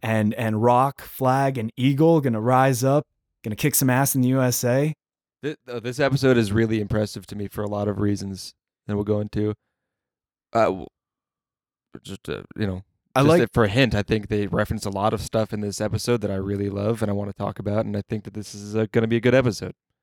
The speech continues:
Speaker 1: There are some great references peppered in this episode that we'll get to.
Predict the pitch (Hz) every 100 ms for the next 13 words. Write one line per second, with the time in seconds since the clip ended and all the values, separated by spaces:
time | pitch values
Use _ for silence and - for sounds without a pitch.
0 | - 120 120 127 113 113 113 113 110 107
1 | 113 104 110 - 117 107 110 107 104 104
2 | 104 110 - 110 104 107 110 101 110 -
3 | 120 117